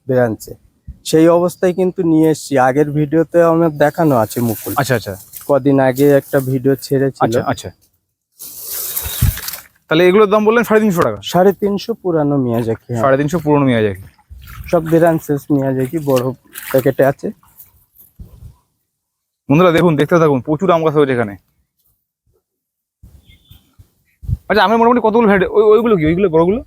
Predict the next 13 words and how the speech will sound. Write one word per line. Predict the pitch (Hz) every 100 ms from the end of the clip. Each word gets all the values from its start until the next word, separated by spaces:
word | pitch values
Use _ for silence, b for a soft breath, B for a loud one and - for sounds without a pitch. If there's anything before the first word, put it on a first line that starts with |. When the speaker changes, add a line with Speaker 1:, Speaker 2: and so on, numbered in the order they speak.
| - B B B B B -
Speaker 1:
ওগুলো | 180 226 247
বিভিন্ন | 202 208 226 226
রকম, | 220 214 220 220
চাকোবার, | 220 202 202 190 196
চ্যাংমাই, | - 185 185 185 185
এটা | 180 -
ওটা | 170 165 170
বিভিন্ন | 175 165 175 165
রকম | 123 110 110
Speaker 2:
সব | 104
Speaker 1:
আছে। |
Speaker 2:
ধরনের | 180 202
আছে? | 151 117